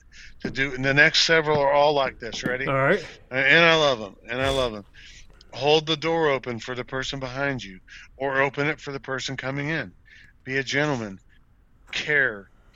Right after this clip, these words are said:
Speaker 1: Help clean up without being asked. <laughs> Give somebody a genuine compliment. You know,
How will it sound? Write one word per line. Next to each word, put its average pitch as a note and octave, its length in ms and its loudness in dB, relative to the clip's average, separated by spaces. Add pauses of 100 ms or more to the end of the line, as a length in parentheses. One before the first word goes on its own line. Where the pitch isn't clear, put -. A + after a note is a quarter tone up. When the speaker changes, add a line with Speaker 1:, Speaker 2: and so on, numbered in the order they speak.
(800)
Speaker 1:
Help E3 380 -2
clean E3+ 280 2
up D#3+ 200 2
without D3 340 0
being D3+ 260 -2
asked. D#3 480 -2 (920)
<laughs> - 180 -16 (1120)
Give G3+ 320 4
somebody E3 760 0 (120)
a B2+ 180 -10
genuine C#3 680 -2 (180)
compliment. F2 540 -14 (1700)
You C#3 100 -2
know, D3+ 280 0